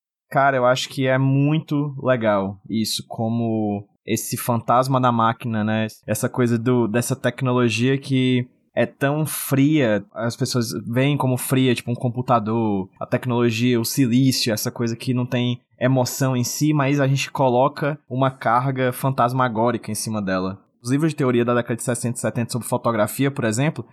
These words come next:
tu vai ver que basicamente existe quase um consenso entre os pensadores e filósofos da fotografia sobre a fotografia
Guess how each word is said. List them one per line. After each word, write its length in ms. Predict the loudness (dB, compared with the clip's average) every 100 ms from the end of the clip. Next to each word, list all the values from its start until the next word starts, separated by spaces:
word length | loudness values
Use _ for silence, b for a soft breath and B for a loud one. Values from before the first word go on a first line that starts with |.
| b
tu 80 | -2
vai 100 | 0
ver 140 | 0 0
que 80 |
basicamente 540 | 2 2 2 -2 -2 0
existe 180 | 0 0
quase 240 | 0 0
um 60 | -2
consenso 580 | 0 0 0 0 0
entre 140 | -2 -4
os 80 | -4
pensadores 500 | -2 0 0 0 -2
e 60 |
filósofos 440 | 0 0 0 0 -2
da 100 | -2
fotografia 600 | -4 -2 0 0 -2 0
sobre 240 | 0 -2
a 20 |
fotografia 720 | -2 -2 0 0 0 0 0